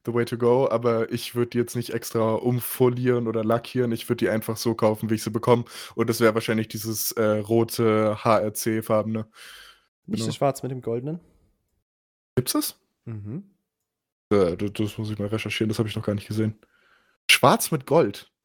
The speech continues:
Speaker 2: Mm, ja, hat also so ganz feine, ähm, folierte Akzente. Oh, äh, das, das dritte R, äh, das dritte und das erste R sind da Gold und, ähm, die Felgen sind es.
Speaker 1: <laughs> Ah, okay.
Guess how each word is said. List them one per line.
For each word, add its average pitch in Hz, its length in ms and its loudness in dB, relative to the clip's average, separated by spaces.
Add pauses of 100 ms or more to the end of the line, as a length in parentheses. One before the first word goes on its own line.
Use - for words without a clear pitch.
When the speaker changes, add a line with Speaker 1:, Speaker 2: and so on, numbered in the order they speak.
(160)
Speaker 2:
Mm, 127 340 -8
ja, 113 300 -6
hat 120 200 -6
also 107 220 -4
so 110 100 -6
ganz 101 460 -8
feine, 107 500 -4
ähm, 92 500 -10
folierte 107 460 -8
Akzente. 107 540 -12 (120)
Oh, 85 160 -8
äh, 92 220 -6
das, - 220 -14
das - 200 -14
dritte 107 320 -8
R, 107 300 -8
äh, 101 140 -6
das 117 240 -12
dritte 170 260 -4
und 135 140 -6
das 131 120 -10
erste - 300 -6
R 110 180 -6
sind 110 180 -12
da 107 80 -8
Gold 110 280 -10
und, 98 260 -12
ähm, 92 360 -14 (640)
die 92 220 -12
Felgen 98 300 -8
sind 78 280 -2
es. - 240 -10
Speaker 1:
<laughs> - 40 -20 (1120)
Ah, 127 480 -6
okay. 117 280 -8